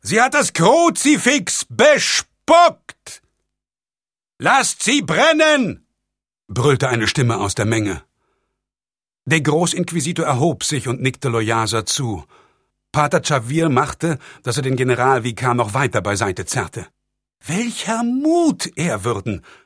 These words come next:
raunte er unablässig, "und welche Weisheit, die Vergeblichkeit von Ehrwürden Gnade einzusehen."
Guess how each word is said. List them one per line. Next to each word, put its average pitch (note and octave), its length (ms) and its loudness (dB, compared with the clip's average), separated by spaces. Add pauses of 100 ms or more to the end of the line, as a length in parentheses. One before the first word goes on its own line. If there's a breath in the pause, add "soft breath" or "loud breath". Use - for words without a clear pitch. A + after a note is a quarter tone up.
(140)
raunte G#2+ 380 -2
er G#2 140 -2
unablässig, A#2 560 -6
"und F#3+ 220 -4
welche C4 360 -2
Weisheit, C4 920 -2 (260 loud breath)
die G#3 80 0
Vergeblichkeit G3+ 920 -6
von F#3+ 160 -4
Ehrwürden F#3 680 -4
Gnade F#3+ 500 0
einzusehen." D#3 720 -2